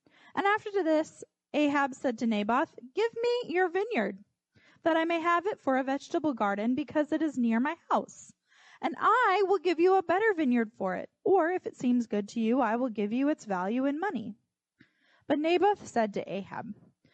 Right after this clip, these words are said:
"The Lord forbid that I should give you the inheritance of my fathers." Ahab went into his house vexed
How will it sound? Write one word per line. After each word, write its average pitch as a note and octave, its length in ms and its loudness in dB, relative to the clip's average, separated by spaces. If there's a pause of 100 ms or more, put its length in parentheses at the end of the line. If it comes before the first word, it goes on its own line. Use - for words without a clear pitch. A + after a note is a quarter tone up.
(220)
"The C4+ 80 0
Lord C#4+ 640 2
forbid C4+ 480 0
that G3 140 -4
I G3 120 -2
should G3+ 260 -8
give A3+ 220 2
you B3+ 420 2
the A3+ 180 0
inheritance G#3+ 880 -6
of G#3 260 -8
my G3+ 240 -4
fathers." A3 680 -6 (1080)
Ahab A#3+ 440 0
went B3+ 180 4
into A3+ 280 4
his G3+ 120 -2
house G#3 300 -4
vexed G#3 600 -6